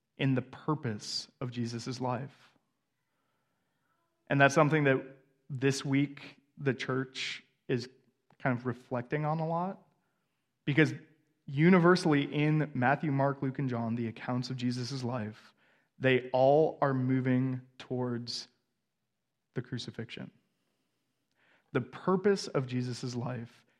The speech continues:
is demonstrated on the cross. Now, this is interesting, because in the third commandment,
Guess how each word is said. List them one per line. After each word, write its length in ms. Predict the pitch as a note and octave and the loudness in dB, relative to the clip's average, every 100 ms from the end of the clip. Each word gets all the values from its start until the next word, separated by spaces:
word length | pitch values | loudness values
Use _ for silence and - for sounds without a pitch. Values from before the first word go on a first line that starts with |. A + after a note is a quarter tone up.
| _ | _
is 180 | A#2 A#2 | -10 -8
demonstrated 840 | - A#2 B2 B2 C3 B2+ B2+ B2+ - - | -4 -2 -2 -4 -6 -4 -4 -6 -12 -8
on 180 | B2 A#2 | -4 -4
the 80 | |
cross. 680 | A2+ - C3 - - - - _ _ _ _ _ _ _ _ _ _ _ _ _ - | -6 -8 -8 -10 -14 -12 -14 _ _ _ _ _ _ _ _ _ _ _ _ _ 0
Now, 140 | C3 | 2
this 180 | D#3+ E3+ | 4 2
is 100 | C3+ | 0
interesting, 580 | B2 A#2 A2+ - - - _ _ _ _ _ _ _ _ _ _ _ _ _ _ _ _ _ _ _ _ _ _ _ _ _ _ _ _ _ | -2 -2 -10 -12 -14 -16 _ _ _ _ _ _ _ _ _ _ _ _ _ _ _ _ _ _ _ _ _ _ _ _ _ _ _ _ _
because 640 | D#3 D#3 D#3+ D3+ C#3 - - _ _ _ _ _ _ _ _ _ _ _ _ _ _ _ _ _ _ _ _ _ _ | 2 6 8 6 4 -6 -12 _ _ _ _ _ _ _ _ _ _ _ _ _ _ _ _ _ _ _ _ _ _
in 140 | F3 G3+ | 4 6
the 80 | G#3 | 6
third 220 | F#3 F3 | 4 2
commandment, 580 | F3+ C3+ A2+ A#2 C3 | 0 0 -2 -2 -2